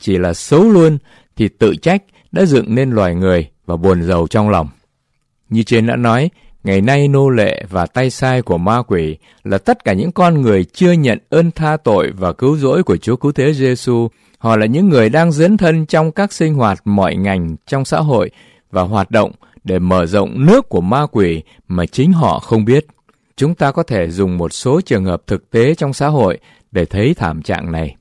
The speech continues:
Hoa Kỳ là một quốc gia có nền pháp chế được xây dựng trên các nguyên tắc tin kính trong Kinh Thánh. Điển hình là trong lễ nhậm chức tổng thống, nghi thức trang trọng nhất là khi tổng thống đắc cử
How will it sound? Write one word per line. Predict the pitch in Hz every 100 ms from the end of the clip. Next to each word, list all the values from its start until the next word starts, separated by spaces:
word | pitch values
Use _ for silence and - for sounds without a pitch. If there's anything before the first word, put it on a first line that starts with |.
| _ _ _ _ _
Hoa | 147 151
Kỳ | - 107
là | 98
một | 90 -
quốc | 165 165
gia | 156 139
có | 139 160
nền | 120 87
pháp | - 160
chế | - 143 165
được | 117 87
xây | - 135
dựng | 120 110 -
trên | 131 135
các | 156
nguyên | 135 127
tắc | 120 160 -
tin | 131 120 110
kính | 123 151
trong | - 113
Kinh | - 107
Thánh. | 98 98 117 - _ _ _ _ _
Điển | - 95
hình | 101 104 104
là | 98
trong | - 151 143
lễ | 147
nhậm | 156 95 -
chức | 190 196
tổng | 101 85 76
thống, | 110 165 208 _ _ _ _
nghi | 127 135
thức | 131 190 _
trang | - 127 120
trọng | 113 90 101
nhất | 185 - - _ -
là | 98
khi | - 160 151
tổng | - 87 78
thống | 113 143
đắc | 196 - -
cử | 98 82